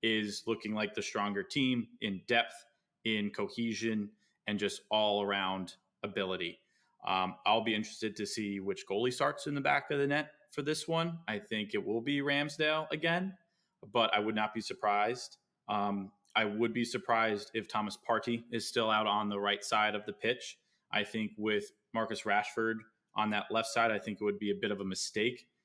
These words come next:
to have Thomas Partey playing more of an inverted right back role. I think, like I said before, it's fine for, like, the Fulhams. I think it's fine for, like, the Luton Towns, the Burnleys, and stuff like that to kinda give everyone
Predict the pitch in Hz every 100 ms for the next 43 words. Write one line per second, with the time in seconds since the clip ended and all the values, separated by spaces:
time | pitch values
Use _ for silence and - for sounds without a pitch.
0 | _ - 127 123 123 127 123 - 131 127
1 | 123 123 127 123 127 123 120 120 120 117
2 | 123 123 113 - 123 123 127 127 135 131
3 | 135 104 101 107 107 104 101 110 101 -
4 | 151 131 - - 113 107 110 104 101 -
5 | 98 - 139 131 117 101 95 107 101 -
6 | 107 95 - 98 95 92 - - _ -
7 | 110 104 98 135 127 120 123 113 107 101
8 | - - - 95 120 120 113 110 104 104
9 | 107 104 107 107 98 107 98 101 - _
10 | - 113 104 104 104 98 104 104